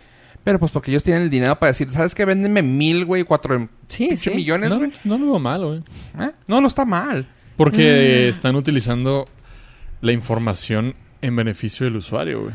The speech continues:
Speaker 1: Son
Speaker 2: Es lo
Speaker 1: las
Speaker 2: que también lo defienden Apple. Por ejemplo, dicen, "Bueno, yo prefiero que ese feature lo venga integrado en el
Speaker 3: Lo tenga
Speaker 2: sistema
Speaker 3: yo, porque la gente lo
Speaker 2: bien
Speaker 3: usa.
Speaker 2: hecho, seguro",
Speaker 3: Ujú.
Speaker 2: entre comillas.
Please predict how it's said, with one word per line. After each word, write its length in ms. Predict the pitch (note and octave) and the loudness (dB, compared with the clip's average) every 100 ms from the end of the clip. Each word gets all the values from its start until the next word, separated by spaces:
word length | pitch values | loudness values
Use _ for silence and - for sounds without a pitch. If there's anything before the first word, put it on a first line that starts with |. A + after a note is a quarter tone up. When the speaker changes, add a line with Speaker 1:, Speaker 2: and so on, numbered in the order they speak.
| - | -14
Speaker 1:
Son 300 | - C#3 C#3+ | -8 -4 0
Speaker 2:
Es 80 | - | 2
lo 60 | |
Speaker 1:
las 100 | D#3+ | 2
Speaker 2:
que 80 | A#3+ | 0
también 440 | G#3 F3+ F3+ F#3+ F3+ E3+ F3+ - | 0 2 2 0 -2 -4 -4 2
lo 160 | F#3 F#3+ | 2 2
defienden 520 | E3 D#3+ F3 F3+ F3+ | 0 2 2 2 2
Apple. 200 | G#3+ F3+ | 2 2
Por 160 | - D3 | 0 0
ejemplo, 300 | D3+ D3 C#3 | 0 0 0
dicen, 340 | C#3+ D3 A2 - | 0 -2 -4 -2
"Bueno, 320 | E3 C#3+ G2+ - | 0 2 -2 -2
yo 140 | - | 0
prefiero 420 | D3+ D3+ D#3 D#3+ | 2 2 4 4
que 80 | - | 2
ese 160 | D#3 E3+ | 0 0
feature 460 | - F3 D#3+ C#3+ - _ - | 0 0 0 -2 -4 _ -2
lo 200 | B2 A2 - | 0 -2 0
venga 300 | A#2 A#2+ C#3+ | 0 2 0
integrado 400 | D3 A#2+ A#2 C#3 | 0 2 4 4
en 80 | |
el 80 | D3+ | 2
Speaker 3:
Lo 80 | D3 | 0
tenga 80 | B2+ | 0
Speaker 2:
sistema 360 | - E3 - - | 2 4 4 2
Speaker 3:
yo, 160 | A#2+ - | 0 -6
porque 220 | - C3 D3+ | -4 0 0
la 80 | |
gente 200 | C3+ C3 B2+ | 0 0 2
lo 120 | A2 | 4
Speaker 2:
bien 240 | D3 F3 | 6 6
Speaker 3:
usa. 140 | G3+ A#3 | 4 0
Speaker 2:
hecho, 400 | - C4+ G4 - _ _ _ | 0 0 0 -4 _ _ _
seguro", 640 | - C3 A2+ A#2+ F3+ B3 F#4 | -4 2 2 4 4 4 0
Speaker 3:
Ujú. 60 | A#2 G2+ | -2 -2
Speaker 2:
entre 160 | A2+ | -2
comillas. 480 | - B2 E3 E3 | -2 -2 -2 -4